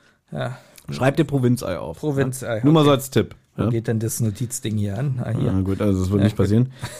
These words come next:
Speaker 2: So.
Speaker 1: <laughs>
Speaker 2: Der Weihnachtsmann lallt, er will noch einen weiteren, allerletzten Drink, was Bob mit „Oje, oje“ kommentiert.
Speaker 1: <laughs>
Speaker 2: Und, ähm, die Frau sagt auch so, „Äh?“ Naja.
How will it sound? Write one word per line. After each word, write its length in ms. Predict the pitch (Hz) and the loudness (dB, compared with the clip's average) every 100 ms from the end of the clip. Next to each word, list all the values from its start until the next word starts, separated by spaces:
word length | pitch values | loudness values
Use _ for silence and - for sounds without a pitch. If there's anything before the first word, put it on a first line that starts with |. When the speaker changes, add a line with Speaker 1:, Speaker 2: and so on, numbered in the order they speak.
| 165 | 0
Speaker 2:
So. 100 | 208 - 190 | 2 0 -4
Speaker 1:
<laughs> 220 | - - | -6 -2
Speaker 2:
Der 220 | 135 135 117 | 0 0 2
Weihnachtsmann 640 | 170 220 214 - 165 143 | 2 2 0 -2 0 2
lallt, 500 | 127 135 160 202 208 | 4 4 4 2 0
er 200 | - 147 | 0 2
will 100 | 160 | 4
noch 220 | 165 156 - | 2 0 -2
einen 260 | 139 135 | 0 2
weiteren, 600 | 135 147 165 151 143 143 _ - | 2 2 0 0 0 0 _ -4
allerletzten 760 | 165 190 170 156 143 - 139 | 0 2 4 2 -2 -8 -8
Drink, 540 | 113 135 160 214 - - _ | -2 2 2 2 -2 -14 _
was 240 | 127 120 - | -2 -2 -2
Bob 300 | - 139 139 | -2 -2 0
mit 200 | 139 - | -4 2
„Oje, 560 | 151 151 147 151 156 160 | 4 6 6 8 6 6
oje“ 600 | 151 139 143 151 156 147 | 6 6 8 6 6 4
kommentiert. 680 | 135 139 143 147 160 165 - 127 - | 2 2 0 0 0 0 -2 -8 -8
Speaker 1:
<laughs> 240 | - _ | -14 _
Speaker 2:
Und, 240 | 131 135 120 | 2 4 4
ähm, 240 | 127 131 | 6 6
die 120 | 120 117 | 4 2
Frau 200 | 131 123 | 2 2
sagt 160 | 123 | 2
auch 60 | 123 | 0
so, 100 | 123 - | -2 2
„Äh?“ 440 | 170 175 202 214 277 392 392 - _ | 6 8 10 8 8 8 6 -2 _
Naja. 380 | - 101 - 127 | -8 -8 -8 -12